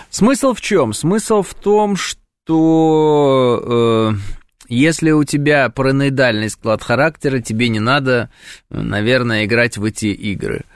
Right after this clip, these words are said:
э, она теперь сама себя боится. А если так в целом, ну, так вот сказать всяким Овсянниковым и прочим, они,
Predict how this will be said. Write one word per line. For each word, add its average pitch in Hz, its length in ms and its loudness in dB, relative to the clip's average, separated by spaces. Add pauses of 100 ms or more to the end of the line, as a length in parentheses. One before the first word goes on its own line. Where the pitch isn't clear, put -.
(460)
э, 107 920 0
она 135 260 0
теперь 151 360 -2
сама 139 300 0
себя 123 300 -2
боится. 107 540 -2 (340)
А 113 100 -2
если 175 300 0
так 160 320 -2
в - 400 -14
целом, 98 680 -2
ну, - 60 -6
так - 280 -4
вот 98 100 -10
сказать 113 420 0
всяким 92 400 -4
Овсянниковым 95 640 -2
и 87 40 -6
прочим, 95 440 -8 (1300)
они, 131 280 2